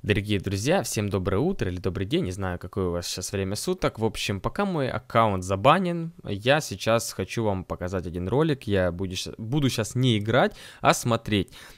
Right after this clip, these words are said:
Но будем мы смотреть интересный видосик, это не какие-то там смешные нарезки, это полезное видео.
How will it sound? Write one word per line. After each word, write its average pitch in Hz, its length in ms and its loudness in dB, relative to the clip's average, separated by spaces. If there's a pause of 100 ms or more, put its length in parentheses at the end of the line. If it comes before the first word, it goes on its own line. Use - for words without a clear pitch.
Но 113 280 4
будем 160 280 2
мы 165 60 2
смотреть 123 460 -2
интересный 139 540 2
видосик, 113 580 0
это 110 200 0
не 101 120 -2
какие-то 98 460 -6
там 92 100 -4
смешные 104 340 -6
нарезки, 104 460 0
это 101 160 -2
полезное 117 600 4
видео. 127 480 0